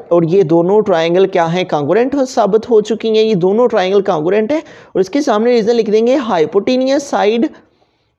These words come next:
और हाइपोटेन्यूज साइड, ठीक है। हाइपोटेन्यूज साइड कौन सी हाइपोटेन्यूज, कि ये वाला हाइपोटेन्यूज, ये जो ओपी है,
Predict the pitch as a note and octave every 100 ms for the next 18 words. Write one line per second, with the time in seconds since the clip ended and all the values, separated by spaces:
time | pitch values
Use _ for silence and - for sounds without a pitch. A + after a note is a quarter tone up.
0 | - G3 G#3 G#3+ F3+ F#3 F3+ F3+ D#3+ E3
1 | E3 D3+ A#2 A#2 A#2+ - _ - E3+ E4
2 | E4+ - _ _ _ _ _ - - -
3 | D#3 E3 D#3 G3+ A#3 A3 A3+ A#3 G#3 F3
4 | F#3+ F#3 F#3+ G#3 B3 A#3+ A#3+ G3+ G3 G#3+
5 | G#3+ A#3 A#3+ A#3+ F3 E3+ D3 C#3 C#3 C3+
6 | B2+ A#2+ A#2+ B2+ C#3 D3+ F3+ F#3+ E3 E3+
7 | D#3+ D#3 C3 B2 A#2+